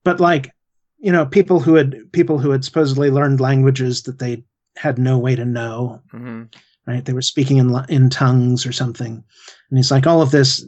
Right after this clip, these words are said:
Speaker 1: all of these are examples of the contraction of the soul, which means something like withdrawal, but also could mean something like going from general to specific.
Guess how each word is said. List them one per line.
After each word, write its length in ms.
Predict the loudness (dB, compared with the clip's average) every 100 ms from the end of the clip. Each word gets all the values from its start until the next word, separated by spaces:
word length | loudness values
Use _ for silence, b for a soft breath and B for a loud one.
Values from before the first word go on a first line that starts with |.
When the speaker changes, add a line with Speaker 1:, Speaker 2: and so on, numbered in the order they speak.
| -4
Speaker 1:
all 160 | 2 4
of 40 |
these 200 | 4 4
are 80 | 4
examples 720 | 2 2 0 0 0 2 2 -2
of 360 | -6 -4 -6 _ _ _ _ _
the 200 | -10 -8
contraction 720 | -2 -2 0 0 0 -2 -4 -4
of 100 | -4
the 100 | -6
soul, 460 | -4 -4 -4 -10
which 260 | -18 -14 -4
means 580 | 0 2 2 0 -4 -10 _ _
something 500 | -4 0 0 2 2
like 300 | 2 0 0
withdrawal, 920 | -2 -2 -6 -2 0 0 0 -4 -8 _ _ _
but 140 | -2 2
also 840 | 4 2 4 4 6 6 4 0
could 260 | -6 -2 0
mean 320 | 2 4 4
something 540 | 4 2 0 0 0 2
like 480 | 2 0 -2 -8 -20 _ b b b b b -4
going 440 | 2 4 4 2
from 340 | 0 0 2 2
general 560 | 2 2 2 2 2
to 180 | 0 -4
specific. 760 | -4 -6 -4 -2 0 -2 -4